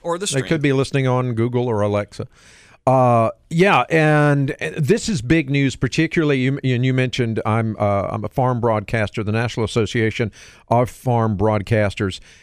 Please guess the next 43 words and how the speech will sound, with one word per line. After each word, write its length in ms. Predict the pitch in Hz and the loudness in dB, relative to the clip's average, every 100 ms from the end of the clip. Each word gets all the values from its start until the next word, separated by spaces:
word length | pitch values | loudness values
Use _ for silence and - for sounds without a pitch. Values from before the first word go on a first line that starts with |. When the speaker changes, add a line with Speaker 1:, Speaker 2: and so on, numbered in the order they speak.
| _ | _
Speaker 2:
is 160 | - 120 | -2 0
taking 340 | - 131 135 | 2 2 2
this 120 | 113 - | 0 2
very 280 | 127 123 | 2 2
seriously. 600 | 113 - 117 117 104 135 | 0 0 2 2 0 -2
A 80 | - | -2
lot 380 | 92 92 101 120 | -4 -2 0 2
of 60 | 120 | 2
their 140 | 131 | 0
members, 540 | 123 117 113 117 - - | 0 0 0 -2 -8 -4
uh, 40 | 104 | 0
are 540 | 104 104 107 - - - | 0 0 -2 -4 -8 -2
A 180 | 98 113 | 0 2
M 120 | 123 | 2
radio 320 | 123 120 117 | 2 2 0
stations. 580 | - 117 104 - 110 - - - - _ _ - | 0 0 0 -2 -8 -12 -20 -20 -20 _ _ -2
And, 240 | 139 139 - | -2 -2 0
and 240 | 131 123 | 0 0
the 60 | 107 | 0
thing 200 | 160 170 | 0 0
about 280 | 196 190 - | 0 0 2
A 240 | 165 151 | 4 4
M 220 | 147 143 - | 2 0 2
is 360 | 131 127 - | 2 2 0
it 220 | - 123 - | -2 -4 -2
covers 420 | 156 131 131 113 - | 0 2 0 -2 -4
a 60 | |
lot 800 | 107 101 107 113 131 110 - - - _ - | -2 -2 -2 0 2 2 -2 -10 -18 _ -4
of 200 | 104 101 | -2 0
ground, 560 | 104 98 60 71 65 - | -2 -2 -4 -10 -16 -8
uh, 200 | 113 101 101 | -4 -2 -2
especially 540 | 113 - 127 - 139 | -2 -2 -2 0 -2
a 40 | |
station 360 | 117 131 127 127 | 0 -2 -2 0
like 160 | 117 110 | -2 0
W 280 | 107 117 | 0 0
P 180 | 117 135 | 0 -2
T 320 | 117 151 151 | -2 -2 0
F, 340 | 90 80 - - _ _ _ _ _ | 0 -2 -8 -20 _ _ _ _ _
uh, 160 | - 98 | -2 0
fifty 340 | - 135 151 | 0 0 0
thousand 500 | 131 143 131 120 131 | 0 2 2 2 0
water. 480 | 113 120 117 113 107 | 2 2 2 2 -2